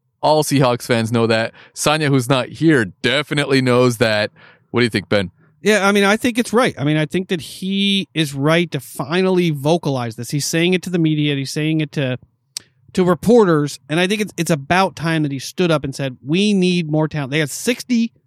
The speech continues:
Speaker 2: million dollars
Speaker 1: Mm-hmm. Mm-hmm.
Speaker 2: in salary cap space going into the offseason.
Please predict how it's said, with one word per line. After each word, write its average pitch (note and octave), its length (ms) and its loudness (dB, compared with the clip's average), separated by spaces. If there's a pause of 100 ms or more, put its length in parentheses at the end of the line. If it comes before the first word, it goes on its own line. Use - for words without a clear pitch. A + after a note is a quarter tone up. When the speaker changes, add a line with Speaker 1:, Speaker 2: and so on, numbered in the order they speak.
(220)
Speaker 2:
million F3+ 520 2 (200)
dollars C3+ 460 -4
Speaker 1:
Mm-hmm. G#2 280 -2
Mm-hmm. - 480 -10
Speaker 2:
in E3+ 120 2
salary E3+ 340 0
cap D#3 180 0
space D3 260 -4
going E3 300 2
into D#3 200 -2
the C#3 100 -6
offseason. B2 480 -10